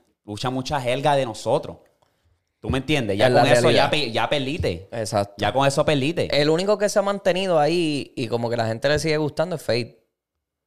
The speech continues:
Speaker 1: Sí, te, Fate
Speaker 2: Que es
Speaker 1: tiene
Speaker 2: lo
Speaker 1: su
Speaker 2: que,
Speaker 1: flow.
Speaker 2: lo que hemos dicho mil veces,
Speaker 1: Sí,
Speaker 2: que
Speaker 1: sí.
Speaker 2: Fate como que mete la jerga boricua, pero... y
Speaker 1: Y vuelve,
Speaker 2: se ma-, ajá.
Speaker 1: exacto.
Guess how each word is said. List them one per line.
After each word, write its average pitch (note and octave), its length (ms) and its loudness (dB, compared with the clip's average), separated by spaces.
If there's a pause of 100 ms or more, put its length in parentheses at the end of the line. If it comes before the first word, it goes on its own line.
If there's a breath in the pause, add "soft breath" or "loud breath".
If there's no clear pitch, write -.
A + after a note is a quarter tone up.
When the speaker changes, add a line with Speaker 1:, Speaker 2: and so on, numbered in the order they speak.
(280)
Speaker 1:
Sí, C3+ 220 -2
te, B2 120 -6
Fate A2+ 140 -4
Speaker 2:
Que B2+ 60 2
es - 60 4
Speaker 1:
tiene B2 60 6
Speaker 2:
lo A#2+ 60 6
Speaker 1:
su A#2+ 100 4
Speaker 2:
que, A2+ 60 0
Speaker 1:
flow. A#2+ 120 4
Speaker 2:
lo B2 60 8
que B2 60 2
hemos B2+ 180 0
dicho C#3 440 2
mil C3+ 160 -2
veces, C#3 300 2
Speaker 1:
Sí, - 80 -2
Speaker 2:
que A#2 60 2
Speaker 1:
sí. - 60 -8
Speaker 2:
Fate C#3+ 300 -2
como C3 220 -2
que A#2+ 140 0
mete B2 280 0
la C#3 120 4
jerga D3+ 240 2
boricua, F3 320 2
pero... A#2+ 340 2
y - 200 -8 (140)
Speaker 1:
Y A#2 100 -6
vuelve, B2 340 4
Speaker 2:
se C3+ 60 2
ma-, - 60 -10
ajá. A2+ 80 0
Speaker 1:
exacto. A2+ 560 0